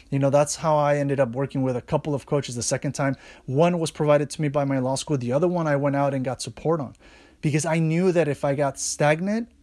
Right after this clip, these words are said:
I didn't want to stay there for a very long time. I wanted to get help so that I can keep moving forward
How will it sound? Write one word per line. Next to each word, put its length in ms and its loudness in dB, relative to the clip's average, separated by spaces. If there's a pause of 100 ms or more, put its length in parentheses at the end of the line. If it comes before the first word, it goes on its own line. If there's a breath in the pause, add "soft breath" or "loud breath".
(140)
I 140 0
didn't 240 2
want 140 0
to 40 0
stay 240 -2
there 140 2
for 180 -2
a 60 0
very 300 0
long 240 -2
time. 360 -4
I 120 0
wanted 360 -2
to 80 -6
get 200 -2
help 260 -2 (200 loud breath)
so 160 0
that 100 0
I 80 -2
can 180 -4
keep 400 -4
moving 320 -2
forward 520 -4